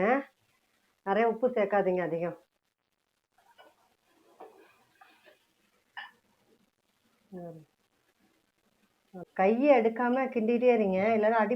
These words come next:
பிடிச்சிக்கும். எப்படி அல்வாவுக்கு கை விடாம கிண்டுதோ பாருங்க, அந்த பாருங்க இது. பாருங்க, போன டிப்போ இந்த மாதிரி தாங்க அல்வா நான் கலர்னேங்க. ஆனா வந்து YouTube-ஐ பார்த்து தாங்க நான் அந்த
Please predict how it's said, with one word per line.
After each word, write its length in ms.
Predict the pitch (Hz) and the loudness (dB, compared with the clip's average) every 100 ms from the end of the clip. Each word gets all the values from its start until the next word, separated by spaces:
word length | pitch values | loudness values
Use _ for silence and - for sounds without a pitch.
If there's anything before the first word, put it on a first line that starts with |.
| 233 | -4
பிடிச்சிக்கும். 520 | 196 190 185 185 233 - _ _ - | -6 -8 -6 -4 -4 -6 _ _ -8
எப்படி 260 | 208 208 277 233 | -4 4 6 6
அல்வாவுக்கு 600 | 233 233 240 233 - 226 196 - - - - | 4 6 6 6 4 4 4 2 -8 -18 0
கை 80 | 220 269 | 4 6
விடாம 340 | 269 294 269 311 | 6 6 6 2
கிண்டுதோ 300 | 240 269 247 202 | 2 4 4 4
பாருங்க, 200 | 202 202 | 2 2
அந்த 140 | 202 202 180 | 0 -2 -2
பாருங்க 240 | 202 240 233 196 | 0 0 0 0
இது. 140 | 190 190 _ _ _ _ _ _ _ 196 | -2 -4 _ _ _ _ _ _ _ -4
பாருங்க, 280 | 202 196 190 | -2 -2 -2
போன 200 | - 196 190 | 2 2 2
டிப்போ 180 | 196 254 | 0 2
இந்த 120 | 240 | 2
மாதிரி 140 | 202 190 | 2 0
தாங்க 160 | 240 240 208 | 0 0 2
அல்வா 300 | 226 262 254 233 | 2 6 8 8
நான் 200 | 202 190 196 | 6 -2 0
கலர்னேங்க. 580 | 175 214 233 226 208 190 185 _ _ _ _ _ 180 | 4 6 4 4 2 0 -2 _ _ _ _ _ -8
ஆனா 180 | 190 214 208 196 | -2 0 0 0
வந்து 160 | 190 196 226 | 0 2 0
YouTube-ஐ 380 | 262 226 214 208 202 | 0 -2 0 2 2
பார்த்து 220 | 208 220 | 2 2
தாங்க 160 | 233 240 | 2 2
நான் 120 | 214 | 0
அந்த 120 | 196 | 0